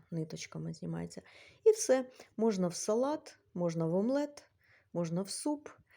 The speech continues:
А можна просто, от хто любить, е, з майонезом чи з хумусом,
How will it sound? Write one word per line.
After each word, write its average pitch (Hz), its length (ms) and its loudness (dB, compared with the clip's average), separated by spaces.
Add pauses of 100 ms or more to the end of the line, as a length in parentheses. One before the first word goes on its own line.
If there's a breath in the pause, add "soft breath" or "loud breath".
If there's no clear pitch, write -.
(320 soft breath)
А 240 100 2
можна 254 440 4
просто, 220 460 2
от 185 120 0
хто - 240 0
любить, 170 500 0
е, 160 260 2
з 156 100 -8
майонезом 175 760 2
чи 165 420 -4
з 165 100 -10
хумусом, 170 720 -2